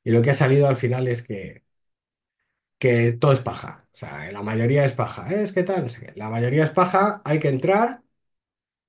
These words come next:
haz-, coger la o-, la ola de subida y salir. O sea, el largo plazo aquí no existe. El largo plazo puede existir en el, la renta variable, que hay un control de largo plazo de las instituciones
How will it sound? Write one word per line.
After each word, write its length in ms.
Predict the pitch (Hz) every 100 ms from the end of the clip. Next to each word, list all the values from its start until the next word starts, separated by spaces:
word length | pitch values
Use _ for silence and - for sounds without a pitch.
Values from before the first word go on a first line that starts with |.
| _ _ _ _
haz-, 260 | 107 110 -
coger 340 | 120 - 151
la 200 | 139 139
o-, 120 | 139 120
la 220 | 131 131
ola 220 | 151 147
de 120 | 139
subida 380 | 127 143 175 196
y 40 | 190
salir. 360 | 120 104 92
O 20 |
sea, 120 | - 113
el 60 |
largo 260 | 139 147 135
plazo 280 | 156 160 156
aquí 220 | 127 151
no 100 | 127
existe. 380 | - - - -
El 80 | -
largo 220 | 120 117
plazo 260 | 123 127 120
puede 160 | 123
existir 420 | 117 117 - 117 -
en 120 | 117
el, 220 | 113 117 110
la 200 | 131 123
renta 280 | 135 127
variable, 420 | 123 123 151 151 139
que 60 |
hay 100 | 131
un 100 | 127
control 560 | 120 117 120 127 120 - _ _ _ _ _ _ _
de 180 | 120 120
largo 280 | 123 123 113
plazo 280 | 127 120 123
de 80 | 113
las 140 | 110
instituciones 880 | 117 - - - 147 143 170 - _